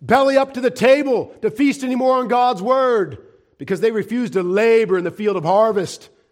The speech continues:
Oh, dear saints, that which is coming upon us in the world, this tyranny,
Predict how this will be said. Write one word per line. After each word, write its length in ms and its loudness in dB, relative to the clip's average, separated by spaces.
Oh, 140 -18
dear 160 -12
saints, 480 -16
that 300 -6
which 300 -14
is 120 -16
coming 280 -10
upon 460 -14
us 160 -20
in 100 -18
the 80 -20
world, 540 -18
this 180 -14
tyranny, 640 -12